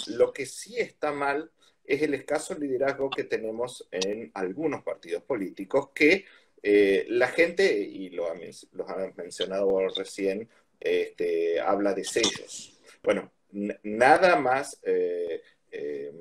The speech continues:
poco trascendente, digamos, como institución que ser un sello, porque lo que se aspira, y esto, eh, la, los partidos políticos en Estados Unidos, en Europa, eh, en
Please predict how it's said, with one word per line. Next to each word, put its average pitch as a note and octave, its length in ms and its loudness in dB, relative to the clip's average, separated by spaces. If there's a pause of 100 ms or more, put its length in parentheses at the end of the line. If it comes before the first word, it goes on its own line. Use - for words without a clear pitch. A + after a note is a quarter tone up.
(880)
poco A#2+ 260 4
trascendente, G2+ 1080 -6 (340)
digamos, F#2 540 -12
como - 200 -12
institución - 580 -4
que F#2+ 120 -4
ser G2 180 -2
un E2 80 -2
sello, - 440 0
porque E3+ 380 2 (440)
lo A#2+ 400 6
que B2+ 120 -2
se - 160 -2
aspira, D3 720 0 (160)
y D#2 240 -10
esto, D#2+ 560 -4 (240)
eh, C#2+ 640 -10
la, C2 500 -8
los - 100 -12
partidos - 300 -6
políticos - 680 -2
en D#2+ 140 -6
Estados - 320 -4
Unidos, G#2 640 2
en D#2 160 -6
Europa, A2 580 4 (320)
eh, E2 840 -4 (180)
en G3 480 -6